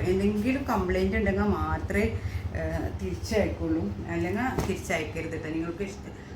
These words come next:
പൂർണ്ണ തൃപ്തി ഉണ്ടെങ്കിൽ എടുക്കുക. ഇതാണ് ഇതിൻ്റെ വിസ്കോസ്, ഏ, സിൽക്കാണ് പാൻറ്.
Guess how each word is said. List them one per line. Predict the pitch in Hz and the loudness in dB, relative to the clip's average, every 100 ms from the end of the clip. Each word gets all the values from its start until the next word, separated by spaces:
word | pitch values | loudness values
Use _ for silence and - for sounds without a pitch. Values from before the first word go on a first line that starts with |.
| - | -10
പൂർണ്ണ | 165 165 196 202 | -6 -4 -4 -4
തൃപ്തി | 208 202 - 220 | -4 -4 -2 0
ഉണ്ടെങ്കിൽ | 220 214 | 0 0
എടുക്കുക. | 208 - 170 - - - | -2 -4 -6 -6 -6 -8
ഇതാണ് | - 190 196 | -2 2 2
ഇതിൻ്റെ | 190 175 185 190 | 0 0 -2 -2
വിസ്കോസ്, | 175 175 - 180 190 202 - - - - - - | -4 -6 -6 -6 -6 -6 -8 -8 -8 -10 -10 -8
ഏ, | 170 165 160 147 | -4 -4 -4 -2
സിൽക്കാണ് | 175 160 170 160 165 196 - 165 | -2 -2 -2 0 0 -2 -2 2
പാൻറ്. | 147 151 151 | 4 4 2